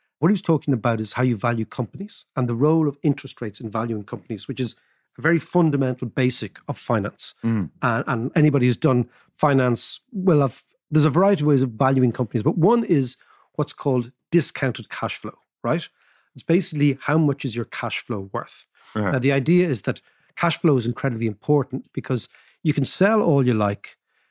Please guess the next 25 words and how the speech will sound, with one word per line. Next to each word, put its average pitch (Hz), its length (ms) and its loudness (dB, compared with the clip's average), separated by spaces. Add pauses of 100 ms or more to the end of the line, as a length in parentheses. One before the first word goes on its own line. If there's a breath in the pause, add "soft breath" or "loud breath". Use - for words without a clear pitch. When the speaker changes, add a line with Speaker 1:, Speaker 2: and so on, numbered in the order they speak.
(160)
Speaker 1:
you 143 80 -2
can 123 140 -4
have 117 100 -2
great 196 280 2
branding, 117 440 4
you 110 60 0
can - 100 -4
have 117 120 0
great 190 200 2
marketing, 127 480 0
you 113 80 2
have 101 60 -6
great 170 180 2
market 139 360 -2
share. 135 380 2 (180 loud breath)
Speaker 2:
Yeah. 101 180 -2
Speaker 1:
Companies 185 420 0
go - 160 0
bust - 400 -4
when 117 80 -2
they 110 60 -4
run 110 160 -2
out 98 80 -4
of 95 60 -16
cash. - 340 -8